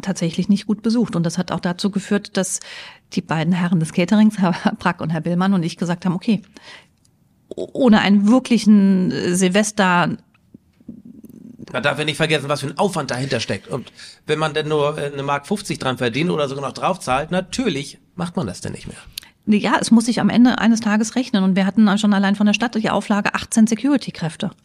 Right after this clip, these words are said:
Speaker 1: Achtzehn Security-Kräfte musst du auch bezahlen. Und dann rechnest du das dann ganz kaufmännisch irgendwann runter und überlegst dir das Risiko. Und dann kommst du zu einer Entscheidung.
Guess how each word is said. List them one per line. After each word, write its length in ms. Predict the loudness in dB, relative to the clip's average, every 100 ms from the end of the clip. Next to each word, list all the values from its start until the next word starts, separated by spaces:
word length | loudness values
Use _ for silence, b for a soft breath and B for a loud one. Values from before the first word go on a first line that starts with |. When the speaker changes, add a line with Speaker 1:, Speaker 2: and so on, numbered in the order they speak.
| -8
Speaker 1:
Achtzehn 360 | -6 0 4
Security-Kräfte 600 | 4 2 -2 -2 -2 2 4
musst 180 | 4
du 60 | -2
auch 80 | -6
bezahlen. 600 | -6 -2 0 0 0 -6 B B B B B
Und 140 | 2 4
dann 140 | 4 4
rechnest 500 | 0 0 2 2 2
du 80 | 0
das 220 | 0 0
dann 240 | 0 0 -2 0
ganz 220 | 2 2
kaufmännisch 540 | 2 2 4 4 4
irgendwann 380 | 2 2 4 4
runter 500 | 4 4 4 2 -2 -8
und 300 | -2 0 0
überlegst 440 | 0 2 0 -2
dir 60 | -2
das 200 | -2 -2
Risiko. 500 | -4 -4 -4 -6 -4
Und 180 | -2 0
dann 100 | 0
kommst 300 | 0 0 -2
du 60 |
zu 140 | -4 -2
einer 180 | 2 0
Entscheidung. 500 | 0 -2 -4 -6